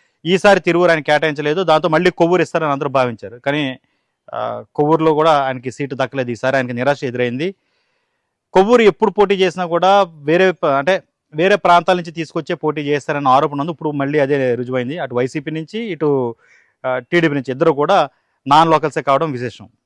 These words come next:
కాకపోతే అక్కడ గ-, గ్రూప్ రాజకీయాలు ఎక్కువగా ఉంటాయి కాబట్టి, ఆ, పోటీ చాలా కష్టం అది రెండు పార్టీలు కూడా.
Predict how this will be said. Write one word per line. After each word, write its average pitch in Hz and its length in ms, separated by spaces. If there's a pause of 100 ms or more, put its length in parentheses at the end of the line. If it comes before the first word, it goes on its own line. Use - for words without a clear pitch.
(500)
కాకపోతే 165 380
అక్కడ 151 420 (200)
గ-, 135 200
గ్రూప్ 175 200
రాజకీయాలు 170 300
ఎక్కువగా 147 260
ఉంటాయి 139 260
కాబట్టి, 135 640
ఆ, 110 60
పోటీ 135 360
చాలా 117 100
కష్టం - 260
అది 98 200 (1000)
రెండు 170 180
పార్టీలు 143 340
కూడా. - 180